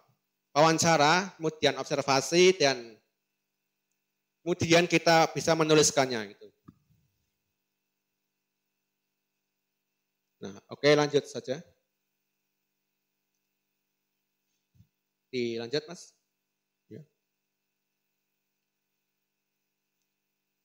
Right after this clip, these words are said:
Nah, bahasa jurnalistik ya. Jadi bahasa jurnalistik ini tidak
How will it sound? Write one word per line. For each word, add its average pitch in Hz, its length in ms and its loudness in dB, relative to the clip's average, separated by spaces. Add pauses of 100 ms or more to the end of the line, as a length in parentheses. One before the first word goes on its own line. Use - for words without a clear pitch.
(1000)
Nah, 127 160 -12
bahasa 151 400 2
jurnalistik 147 720 0
ya. 131 160 -6 (3250)
Jadi 165 240 2
bahasa 160 480 4
jurnalistik 151 640 2
ini 175 160 2
tidak 185 400 2